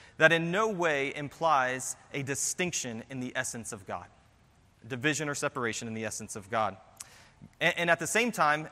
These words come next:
we're not saying that God is composed by these three different persons. Imagine that you have a pie, and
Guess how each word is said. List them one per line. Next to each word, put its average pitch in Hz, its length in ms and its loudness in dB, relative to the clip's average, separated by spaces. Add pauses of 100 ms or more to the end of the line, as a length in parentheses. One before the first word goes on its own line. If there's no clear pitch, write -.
we're 160 160 0
not 175 240 6
saying 165 280 0
that 151 120 -2
God 156 200 6
is 160 120 -4
composed 156 960 0
by 143 160 6
these 143 380 -6
three 165 180 0
different 139 500 -4 (220)
persons. - 640 -2 (920)
Imagine 190 320 8
that 190 120 4
you 196 60 0
have 180 120 4
a 160 40 -4
pie, 127 420 8 (1080)
and 127 340 0